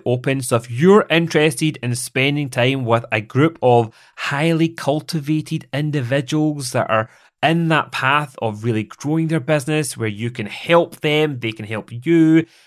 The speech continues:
you could be in that place where you're all stepping up, then reach out to me. Let's have that conversation to see if it could be a good fit for you, and I can send you all the details. So again, you can find out all the information.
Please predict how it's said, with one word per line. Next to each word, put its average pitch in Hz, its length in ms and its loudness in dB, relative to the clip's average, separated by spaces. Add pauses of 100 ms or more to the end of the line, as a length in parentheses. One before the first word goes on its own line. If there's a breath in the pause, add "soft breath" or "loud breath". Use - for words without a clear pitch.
(100)
you 123 120 0
could 123 240 -2
be 117 300 -6
in 160 240 0
that 143 260 0
place 131 400 -4
where 110 120 -6
you're 113 260 -4
all 165 300 2
stepping 151 440 -6
up, 165 280 -2 (200 loud breath)
then 117 300 -2
reach - 240 -4
out 123 160 2
to 123 140 -10
me. 123 280 -4
Let's 107 240 -6
have 123 180 -2
that - 140 0
conversation 120 640 -6
to 110 80 -14
see 110 320 -10
if 117 140 -8
it 123 100 -14
could 123 240 -6
be 113 260 -6
a 107 60 -6
good 139 240 -8
fit - 240 -2
for 135 80 -4
you, 180 240 2 (340 loud breath)
and 127 140 0
I - 20 0
can 127 140 -4
send 113 300 -4
you - 160 -4
all 110 180 0
the 107 80 -2
details. 101 460 -8
So 113 80 -4
again, 143 440 0 (220 loud breath)
you 170 140 0
can 185 100 0
find 156 240 0
out - 180 0
all 147 200 4
the 143 160 -2
information. 143 680 -4